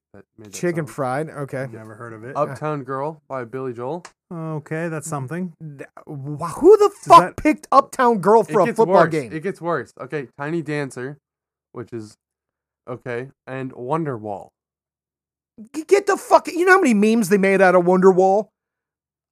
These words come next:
Speaker 3: I have no idea what any of these are. I'm
Speaker 2: You
Speaker 3: pretty
Speaker 2: c-
Speaker 3: sure Tiny Dancers, and I
Speaker 2: Yes.
Speaker 3: only learned that a few
Speaker 2: Look,
Speaker 3: weeks
Speaker 2: look,
Speaker 3: ago,
Speaker 2: look.
Speaker 3: so
Speaker 2: This shit's rigged, right? <laughs> This is totally rigged. They
Speaker 3: Right.
Speaker 2: put three shitty songs and one song, eh.
Speaker 3: That's semi-decent?
Speaker 2: It's,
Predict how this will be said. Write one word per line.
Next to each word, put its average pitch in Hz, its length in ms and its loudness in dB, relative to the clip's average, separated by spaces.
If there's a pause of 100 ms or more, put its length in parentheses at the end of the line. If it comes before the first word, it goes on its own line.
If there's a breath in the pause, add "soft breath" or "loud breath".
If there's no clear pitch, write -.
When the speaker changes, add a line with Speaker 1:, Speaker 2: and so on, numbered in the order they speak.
Speaker 3:
I 196 100 -2
have 165 180 -8
no 139 140 -8
idea 131 240 -6
what 113 140 -8
any 147 220 -6
of 120 60 -10
these 110 180 -12
are. 104 160 -8
I'm 139 100 -6
Speaker 2:
You 233 60 2
Speaker 3:
pretty 294 140 8
Speaker 2:
c- - 80 -8
Speaker 3:
sure 247 100 -6
Tiny 196 320 -6
Dancers, 190 420 -6 (880)
and 165 100 -4
I 175 100 0
Speaker 2:
Yes. 202 80 0
Speaker 3:
only 202 140 2
learned 190 260 4
that 202 220 0
a 143 40 -8
few 196 220 -4
Speaker 2:
Look, 208 140 2
Speaker 3:
weeks - 140 4
Speaker 2:
look, 214 120 2
Speaker 3:
ago, 143 160 4
Speaker 2:
look. 165 100 4
Speaker 3:
so 143 340 -2
Speaker 2:
This 302 220 2
shit's 262 260 2
rigged, 180 480 4 (280)
right? 202 280 2
<laughs> 330 40 -20
This 240 240 2
is - 180 4
totally 302 320 6
rigged. 220 320 6 (240 loud breath)
They 208 80 0
Speaker 3:
Right. 135 80 -4 (140)
Speaker 2:
put - 40 -18
three 311 300 2
shitty 285 360 0
songs 202 560 -2 (760)
and 202 220 0
one 226 220 4
song, 220 380 -2 (180)
eh. 311 200 -2 (240)
Speaker 3:
That's 127 180 -16
semi-decent? 147 800 -10
Speaker 2:
It's, - 300 -12